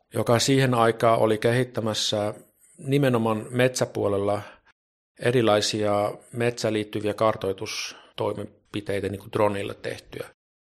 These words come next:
Elikkä yhtenä esimerkkinä käytettiin Saksassa kokeilemassa yli sata eri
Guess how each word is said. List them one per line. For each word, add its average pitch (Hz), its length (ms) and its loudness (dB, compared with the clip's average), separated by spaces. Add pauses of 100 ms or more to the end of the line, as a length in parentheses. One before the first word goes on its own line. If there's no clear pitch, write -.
(320)
Elikkä 110 800 -2 (100)
yhtenä 143 380 2
esimerkkinä 120 840 0
käytettiin 110 480 -2
Saksassa - 640 -2 (200)
kokeilemassa 110 680 -4
yli 110 320 -6 (260)
sata 117 360 -2
eri 107 320 -2